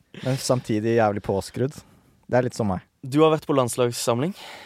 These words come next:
Speaker 2: Eh,
Speaker 1: Eller,
Speaker 2: ja, samling og
Speaker 1: eh,
Speaker 2: samling.
Speaker 1: opplesning av tropp?
Speaker 2: Ja da,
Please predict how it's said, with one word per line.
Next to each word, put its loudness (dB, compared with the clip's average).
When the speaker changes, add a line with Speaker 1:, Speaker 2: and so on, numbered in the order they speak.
Speaker 2:
Eh, 0
Speaker 1:
Eller, 4
Speaker 2:
ja, 4
samling 6
og 0
Speaker 1:
eh, 2
Speaker 2:
samling. 2
Speaker 1:
opplesning 2
av 0
tropp? -10
Speaker 2:
Ja 6
da, 2